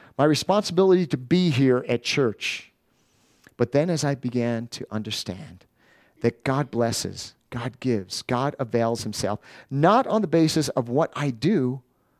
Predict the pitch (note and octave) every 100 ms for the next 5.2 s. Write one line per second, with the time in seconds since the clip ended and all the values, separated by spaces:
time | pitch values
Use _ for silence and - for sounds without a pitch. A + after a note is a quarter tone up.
0 | _ _ C#3 C3+ D3+ F#3+ - F#2+ - _
1 | _ _ _ _ _ _ _ _ _ _
2 | _ _ _ - D#3 C#3 B2 - - -
3 | A2+ G#2 C3+ D3+ - G#2 - - - _
4 | _ A2 A#2 A#2 - _ _ A#3+ B3 -
5 | G2 -